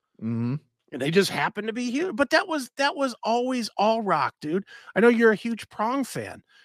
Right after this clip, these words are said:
Speaker 2: Did you ever, when, when Prong came out, when Prong first came out,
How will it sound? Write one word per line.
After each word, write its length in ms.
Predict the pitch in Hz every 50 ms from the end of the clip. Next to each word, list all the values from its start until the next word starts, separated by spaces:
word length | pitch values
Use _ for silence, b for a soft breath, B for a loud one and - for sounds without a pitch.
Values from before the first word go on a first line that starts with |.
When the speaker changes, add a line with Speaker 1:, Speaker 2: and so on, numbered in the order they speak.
| b b -
Speaker 2:
Did 200 | - 208 202 208
you 200 | 262 285 277 269
ever, 440 | 262 269 277 311 302 294 277 - _ -
when, 300 | - 214 226 220 208 -
when 220 | 196 196 208 185 156
Prong 360 | - - 277 302 311 294 277
came 300 | - - 226 208 196 175
out, 240 | 160 117 - - - _ _ _ _ _ _ _ _ _ _ _ -
when 160 | - 147 147
Prong 380 | - - 247 277 302 285 262 190
first 400 | - - - 233 262 247 - -
came 280 | - 262 240 233 214
out, 300 | 202 170 117 104 - -